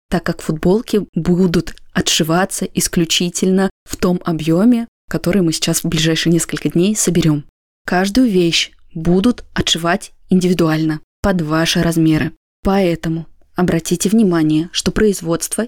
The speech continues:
и доставка займут около трёх недель, возможно, дольше,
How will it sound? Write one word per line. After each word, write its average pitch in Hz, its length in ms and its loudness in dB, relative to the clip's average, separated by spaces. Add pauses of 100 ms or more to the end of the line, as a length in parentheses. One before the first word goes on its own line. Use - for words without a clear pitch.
и 220 80 -2
доставка 196 640 -2 (180)
займут 170 580 2
около 220 340 2
трёх 180 280 -4
недель, 165 360 0 (120)
возможно, 160 560 2
дольше, 160 460 2